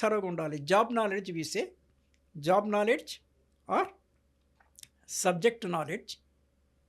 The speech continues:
end to end process. ఎక్కడ పని స్టార్ట్ అవుతుంది,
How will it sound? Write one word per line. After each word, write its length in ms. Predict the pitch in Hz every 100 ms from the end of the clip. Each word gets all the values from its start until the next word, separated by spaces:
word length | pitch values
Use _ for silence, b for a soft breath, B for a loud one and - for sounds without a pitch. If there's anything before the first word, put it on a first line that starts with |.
| _ _ _ _ _ _ _ _ -
end 180 | 285 339
to 160 | 285
end 220 | 233 214 285
process. 440 | 196 165 143 131 - - _ -
ఎక్కడ 220 | 180 262
పని 200 | 247 226
స్టార్ట్ 380 | 180 190 196 196
అవుతుంది, 560 | 185 175 175 339 359